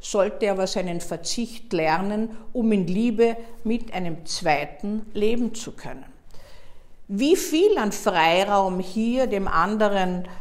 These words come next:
zugestanden wird oder sich selbst, muss jedes Paar neu entscheiden. Ein weiteres Problem ist, wie sehr können denn Gefühle überhaupt an- und ausgesprochen werden? Wie sehr hat ein Paar gelernt,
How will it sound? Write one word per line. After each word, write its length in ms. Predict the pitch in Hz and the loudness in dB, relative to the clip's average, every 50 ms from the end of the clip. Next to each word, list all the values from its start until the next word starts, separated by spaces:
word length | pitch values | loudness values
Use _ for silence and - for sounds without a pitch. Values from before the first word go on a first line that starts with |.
| - - - | -6 -6 -4
zugestanden 840 | - 269 262 247 262 247 - - - 175 165 175 190 - - 185 175 | -2 -2 -2 -2 -2 -4 -4 -4 -2 -2 -2 -2 -4 -4 -6 -4 -2
wird 300 | 185 214 233 254 247 247 | -2 -2 -2 -2 -2 -2
oder 180 | 214 196 196 190 | -2 0 0 0
sich 360 | - - - 175 160 - - | -2 -2 -4 -6 -6 -6 -4
selbst, 720 | - - 165 143 139 - - - - - - - - - - | -2 -2 -2 -2 -4 -6 -10 -12 -14 -14 -14 -14 -14 -12 -6
muss 320 | - 220 208 202 - - - | -4 -2 -2 -2 -2 -4 -4
jedes 420 | 196 196 208 220 277 285 - - | -4 -4 -4 -4 -4 -6 -6 -8
Paar 640 | - - - 175 170 175 180 190 214 - - - - - - | -6 -2 0 2 2 2 2 0 -2 -6 -10 -12 -10 -8 -6
neu 440 | 190 185 180 156 147 147 147 156 - - - | -4 -2 0 0 0 0 -2 -4 -6 -8 -10
entscheiden. 640 | 196 208 - - - 180 92 - - - - - - - - - - - - - - - - - - - - - - - - | -8 -8 -6 -6 -6 -6 -6 -6 -8 -10 -12 -12 -14 -12 -12 -12 -12 -12 -14 -14 -16 -12 -10 -10 -8 -8 -10 -12 -12 -4 0
Ein 240 | - 233 233 220 196 | 2 4 4 4 4
weiteres 680 | - 170 220 - - - 302 277 277 254 - - - - | 4 2 2 2 0 0 2 2 2 2 2 0 -6 -8
Problem 720 | - - 226 220 202 190 190 185 190 208 220 240 233 - | -6 -2 -2 0 0 2 2 4 4 4 4 2 0 0
ist, 480 | - 226 214 - - - - - - - - - - - - - - - - | -2 -4 -4 -4 -6 -8 -8 -12 -14 -12 -10 -10 -10 -10 -10 -12 -12 -10 -8
wie 320 | 196 196 196 254 269 285 | -4 -2 0 0 0 0
sehr 500 | 277 - - - 220 196 196 202 226 254 | 0 0 2 4 4 4 4 4 2 0
können 540 | 247 254 - - 254 269 294 311 294 277 240 | 0 -2 -4 -2 -2 0 0 0 2 2 4
denn 220 | 240 233 233 214 | 4 4 2 2
Gefühle 600 | 220 226 214 - - - 277 294 370 349 277 220 190 | 0 -2 -4 -4 -4 -4 0 0 2 2 2 2 2
überhaupt 640 | - 233 214 226 220 208 214 208 214 - - - | 0 0 -2 0 0 2 0 0 -2 -4 -4 0
an- 300 | - 190 202 233 247 247 | 2 2 2 2 0 -2
und 240 | 233 240 226 240 - | -2 -4 -4 -4 -4
ausgesprochen 960 | - 196 285 - - - - 285 - - - - 196 165 151 - - 160 151 | -4 -2 -2 -4 -4 -6 -8 -8 -8 -8 -8 -6 -4 -4 -4 -6 -8 -8 -6
werden? 320 | 147 143 131 131 139 156 175 | -6 -6 -6 -6 -6 -6 -4
Wie 120 | 208 214 | -4 -2
sehr 500 | - - - 220 185 185 208 - - 220 | -2 -2 0 0 0 0 0 -2 -2 -2
hat 180 | 240 226 - - | -2 -4 -2 -2
ein 260 | 220 202 196 - - | -4 -4 -4 -4 0
Paar 380 | - 170 147 151 180 233 220 208 | 4 6 6 6 6 2 0 -2
gelernt, 840 | 214 185 175 160 151 147 143 165 226 302 - - - - - - | -2 -2 0 2 2 2 2 2 0 -2 -4 -6 -8 -8 -8 -8